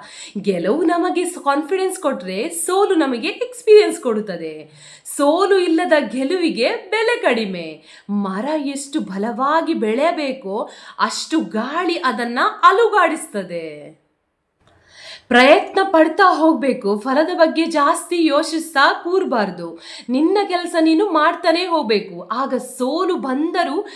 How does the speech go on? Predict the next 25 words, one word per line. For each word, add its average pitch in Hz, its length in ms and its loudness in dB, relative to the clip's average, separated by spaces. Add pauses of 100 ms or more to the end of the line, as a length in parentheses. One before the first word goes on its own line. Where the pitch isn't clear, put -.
(120)
ಅದು 320 260 2
ವ್ಯರ್ಥವಾಗುದಿಲ್ಲ. 302 1120 2 (960)
ಸ್ನೇಹಿತರೆ, 311 760 4
ಒಂದು 349 300 4
ವೇಳೆ 427 200 6
ನಮ್ಗೆ 370 240 0
ಸೋಲು 277 400 2
ಬಂತೆ 254 380 2
ಅಂತ 349 260 2
ಅನ್ಕೊಳ್ಳಿ, 214 460 0
ಅದನ್ನ 320 460 2
ಎದುರಿಸುವುದು 320 720 4
ಹೇಗೆ, 190 600 -2 (260)
ಅದರ 294 260 4 (120)
ಬಗ್ಗೆ 339 240 2
ನಾವು 320 220 2
ತಿಳಿದುಕೊಳ್ಳೋಣ. 415 720 2 (560)
ಮೊದಲನೇದಾಗಿ, 240 1120 -2 (180)
accept 381 580 4
the 320 120 -4
failure, 415 720 0 (420)
ತಪ್ಪನ್ನ 480 500 2 (200)
ಒಪ್ಪಿಕೊಳ್ಳುವುದು. 233 960 -2 (180)
ಇದು 349 240 2
ನನ್ನ 381 240 0